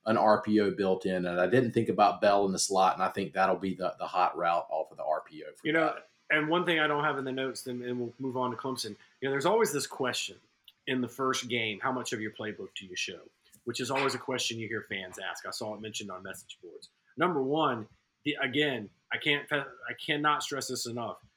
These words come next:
Speaker 2: Georgia State is a good football team. If we think we can come in and play v-, vanilla offense and beat 'em, it ain't,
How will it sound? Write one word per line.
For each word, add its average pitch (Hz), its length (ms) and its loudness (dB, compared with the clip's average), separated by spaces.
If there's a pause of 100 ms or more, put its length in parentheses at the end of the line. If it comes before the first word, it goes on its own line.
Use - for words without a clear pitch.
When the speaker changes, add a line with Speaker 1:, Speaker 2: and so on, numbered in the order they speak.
(120)
Speaker 2:
Georgia 143 340 0
State 143 320 0
is 117 80 -4
a 120 80 -4
good 110 240 -4
football 110 380 -8
team. 92 240 -14 (320)
If 110 120 -6
we 143 140 0
think 147 180 -4
we 147 140 -2
can 131 140 -6
come 139 240 -2
in 131 160 -2
and 113 100 -8
play 127 480 -4
v-, 117 160 -8 (100)
vanilla 123 520 -2
offense 113 260 -10
and 107 140 -8
beat 117 180 -4
'em, 104 140 -6
it 110 100 -4
ain't, 107 200 -4